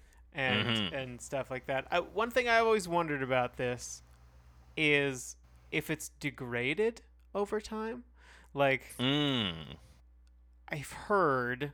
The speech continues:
Speaker 1: supposedly, some, like, older, cheap movies, like, the, like, B movies from the seventies or whatever,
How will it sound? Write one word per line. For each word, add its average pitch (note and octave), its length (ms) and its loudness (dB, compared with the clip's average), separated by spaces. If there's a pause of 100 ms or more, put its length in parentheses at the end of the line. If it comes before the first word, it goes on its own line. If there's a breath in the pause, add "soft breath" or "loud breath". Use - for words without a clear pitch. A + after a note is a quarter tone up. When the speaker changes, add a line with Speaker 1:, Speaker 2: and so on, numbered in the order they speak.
Speaker 1:
supposedly, C#3 720 0
some, F3 240 0
like, E3+ 260 4
older, D3 520 4
cheap C#3 340 -6
movies, D3 680 -6 (280 soft breath)
like, C3 280 0 (360)
the, C3+ 220 2 (460)
like, B2 260 -4 (300)
B C3+ 200 -4
movies A#2+ 400 -6
from B2 120 -12
the A#2 80 -10
seventies A2 500 -4
or G#2+ 80 -8
whatever, G#2+ 340 -10